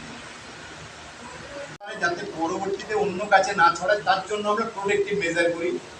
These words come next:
অথবা যদি হয় সেটাকে ওই জায়গাটা রেস্ট্রিক্ট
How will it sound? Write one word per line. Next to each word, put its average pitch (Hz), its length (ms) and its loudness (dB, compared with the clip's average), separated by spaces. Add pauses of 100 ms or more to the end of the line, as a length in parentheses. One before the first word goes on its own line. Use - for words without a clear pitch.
অথবা 208 300 8
যদি 190 340 4
হয় 190 240 8
সেটাকে 185 320 2
ওই 190 120 4
জায়গাটা 196 320 6
রেস্ট্রিক্ট 190 460 0